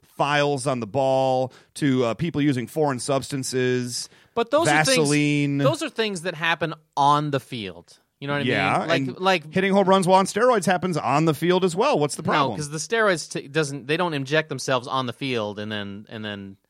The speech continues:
Speaker 2: hit
Speaker 1: Maybe
Speaker 2: the
Speaker 1: they
Speaker 2: home
Speaker 1: should
Speaker 2: runs.
Speaker 1: be forced to.
Speaker 2: Yeah.
Speaker 1: Maybe they
Speaker 2: They
Speaker 1: should.
Speaker 2: should.
Speaker 1: Maybe they should just have, uh, Andy Pettitte, like, just plunk him, plunk Roger Clemens right in the butt, right there on the mound.
Speaker 2: I mean, all this is taking away from the amazing run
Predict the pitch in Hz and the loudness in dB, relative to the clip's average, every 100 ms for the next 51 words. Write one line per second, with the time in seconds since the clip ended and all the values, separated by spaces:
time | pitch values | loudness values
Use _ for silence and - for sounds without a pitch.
0 | _ _ 127 175 220 220 214 202 175 196 | _ _ -2 2 4 4 4 -2 -2 -4
1 | - 120 90 _ 113 90 80 _ 156 190 | -4 -6 -8 _ -10 -10 -12 _ -2 2
2 | 202 185 185 - 131 101 - - - 170 | 2 2 -2 -4 -4 -4 -8 -14 -4 0
3 | 190 180 156 170 185 165 156 156 147 160 | 0 -2 -4 -4 0 0 2 0 0 -2
4 | 156 170 151 131 120 117 - 127 - - | 0 2 2 0 -2 -4 -4 -10 -10 -6
5 | 151 147 151 135 - 151 143 151 135 - | -4 -2 -4 -4 -6 -6 -2 -2 -2 -4
6 | 147 131 139 131 113 131 117 127 123 131 | -4 -2 -4 -4 -2 0 0 -2 -2 -2
7 | 120 117 117 101 185 202 196 196 285 294 | -2 -2 -4 -4 -2 -2 -4 -2 0 0
8 | 202 185 - 196 185 165 147 135 120 - | -2 -6 -6 -8 -6 -4 -2 0 -2 -6
9 | 147 139 131 135 139 147 156 151 156 147 | -8 -6 -8 -8 -6 -4 -4 -4 -6 -4
10 | 135 131 123 120 127 | 0 0 0 -4 -10